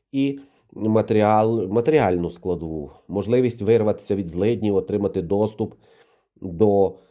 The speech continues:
недоступних благ, уникнути тяжкості повсякденного життя була потужним стимулом для багатьох співробітників Н К В С.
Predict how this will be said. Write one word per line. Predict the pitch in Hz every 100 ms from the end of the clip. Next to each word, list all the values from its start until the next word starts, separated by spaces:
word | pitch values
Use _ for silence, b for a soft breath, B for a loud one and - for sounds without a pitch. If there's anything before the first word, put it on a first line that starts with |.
| b -
недоступних | 104 110 113 131 117 85
благ, | 85 95 104 101
уникнути | 98 101 123 123 113 113 107 104 - _ _ _ _ _ _ _ _ _ _ _ _ _ _ _ _ _ _ _ _ _ _ _ -
тяжкості | 127 120 - 117 - 113
повсякденного | 110 107 104 87 107 104 104 98
життя | 95 110 139
була | 160 143 160 151
потужним | 151 - 196 196 214 196
стимулом | - - 147 165 165 170
для | 113 117 120
багатьох | 113 110 107 131 139
співробітників | - 123 101 90 104 107 107 113 110 110 b b b -
Н | 101
К | - 101
В | 92
С. | 67 - -